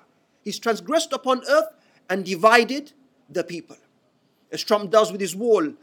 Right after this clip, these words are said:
and the Mexicans, and the blacks, and the whites, and so on. And then Allah subhanahu wa ta'ala says,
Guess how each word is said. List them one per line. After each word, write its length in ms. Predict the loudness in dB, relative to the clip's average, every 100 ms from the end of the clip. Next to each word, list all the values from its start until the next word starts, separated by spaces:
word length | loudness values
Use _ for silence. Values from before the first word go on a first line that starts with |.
| _
and 100 | -2
the 60 | 0
Mexicans, 600 | 0 -2 -4 -8 -10 -10 -14
and 100 | -8
the 60 | -6
blacks, 320 | 0 -2 -2
and 140 | -4 0
the 100 | 2
whites, 300 | 0 -2 -6
and 140 | -6
so 220 | 0 0
on. 260 | 2 -2 -6 _ _ _ _ _
And 140 | 0
then 100 | 2
Allah 200 | 2 0
subhanahu 400 | -2 -2 0 2
wa 60 | 0
ta'ala 400 | -2 0 0 0
says, 380 | -4 -6 -8